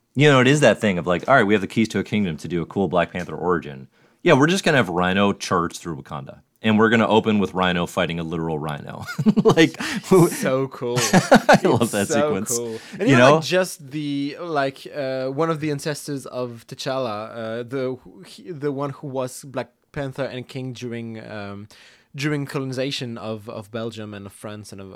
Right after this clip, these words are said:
Speaker 2: of the European powers.
Speaker 1: Yeah.
Speaker 2: Um, like, single-handedly taking down those invaders that are just, like, completely confused by the technology of Wakanda.
Speaker 1: Yeah.
Speaker 2: Like,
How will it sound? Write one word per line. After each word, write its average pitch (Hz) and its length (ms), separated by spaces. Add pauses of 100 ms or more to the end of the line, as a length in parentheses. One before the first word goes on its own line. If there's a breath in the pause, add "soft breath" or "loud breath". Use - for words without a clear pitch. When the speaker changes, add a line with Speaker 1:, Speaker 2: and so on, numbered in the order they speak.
(260)
Speaker 2:
of 107 260
the 110 80
European 110 480
powers. 120 500 (220 soft breath)
Speaker 1:
Yeah. 104 260
Speaker 2:
Um, 127 320
like, 123 380 (240)
single-handedly 151 1200 (120)
taking 139 420
down 127 320
those 123 240
invaders 117 480
that 113 140
are 110 80
just, 110 220
like, 113 160 (260 soft breath)
completely 143 400
confused 135 640
by 120 240
the 107 120
technology 120 500
of 123 100
Wakanda. 143 260
Speaker 1:
Yeah. 120 160
Speaker 2:
Like, 135 180